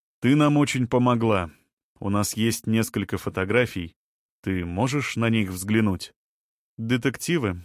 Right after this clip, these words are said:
я думаю, сейчас не лучшее время», проговорила Илая безапелляционным тоном, вставая вместе с Милли, зажмурившей глаза.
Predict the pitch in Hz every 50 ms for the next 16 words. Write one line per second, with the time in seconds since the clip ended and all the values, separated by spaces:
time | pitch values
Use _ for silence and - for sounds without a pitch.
0 | - _ 110 120 127 131 147 147 139 147 143 143 139 139 131 - - 139 - -
1 | 151 143 - - 151 156 151 151 135 120 107 - - 120 120 117 107 113 113 117
2 | 113 110 110 117 113 - _ _ _ _ - 113 113 110 113 117 120 143 185 214
3 | 202 185 160 151 139 139 151 185 185 175 170 151 139 147 143 123 143 131 - 143
4 | 135 131 - - 147 151 147 135 127 123 113 113 - 170 175 170 160 156 143 123
5 | 117 - - - 139 135 147 156 147 147 131 110 113 127 135 123 - - - 110
6 | 98 - - 110 120 160 170 160 160 151 143 - 113 107 101 98 113 127 120 98
7 | 107 123 139 139 131 123 - - - 123 120 110 107 117 120 117 107 104 107 101
8 | 98